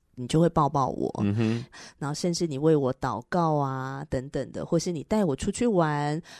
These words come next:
Speaker 1: 或是你就会说，“哎，我们一起去吃个什么东西”
Speaker 2: 嗯哼。
Speaker 1: 之类的。那这个对我而言就叫做陪伴我，直到我开心的感觉。
Speaker 2: 对。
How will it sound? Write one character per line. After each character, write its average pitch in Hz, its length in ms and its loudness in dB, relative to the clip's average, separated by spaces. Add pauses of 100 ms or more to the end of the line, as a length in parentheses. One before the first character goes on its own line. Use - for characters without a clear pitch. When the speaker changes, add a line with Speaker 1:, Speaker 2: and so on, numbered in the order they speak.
Speaker 1:
或 175 120 0
是 196 100 4
你 175 80 0
就 165 80 2
会 175 80 8
说 185 320 6
，“哎， 233 100 6
我 220 120 6
们 151 100 2
一 185 40 4
起 - 140 0
去 185 140 4
吃 - 220 2
个 156 120 4
什 - 160 -2
么 80 100 -8
东 147 280 0
西” 117 400 2
Speaker 2:
嗯 120 100 4
哼。 - 20 2
Speaker 1:
之 147 180 0
类 147 320 0
的。 - 140 -8 (260)
那 277 120 2
这 339 140 0
个 277 80 4
对 269 160 4
我 190 120 6
而 143 140 2
言 151 160 2
就 185 140 0
叫 175 220 2
做 165 300 4 (280)
陪 156 220 2
伴 180 280 2
我， 113 400 2
直 147 160 -2
到 165 180 4
我 101 120 0
开 123 260 0
心 135 360 -2
的 139 100 0
感 80 260 2
觉。 - 200 -2
Speaker 2:
对。 - 100 2